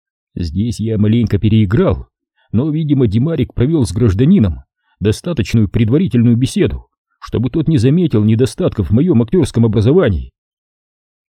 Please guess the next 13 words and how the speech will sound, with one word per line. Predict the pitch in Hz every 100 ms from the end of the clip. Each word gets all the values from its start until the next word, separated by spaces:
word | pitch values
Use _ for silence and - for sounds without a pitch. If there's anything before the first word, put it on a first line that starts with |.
| -
«У | - 113 131
вас | 135 170 -
есть | 113 226 -
лист | 214 113
бумаги?» | 120 196 240 104 73 - _ _ _ _ _ _ _
«Ага, | - 98 87 151 165 131 64 - _ _ -
значит, | - 95 127 147 -
ручка | 175 - -
у | 151
него | 156 170
имеется. | 139 190 165 - - - _ _ _ _
Просто | - 90 95 -
великолепно. | 104 107 98 98 110 131 156 139 76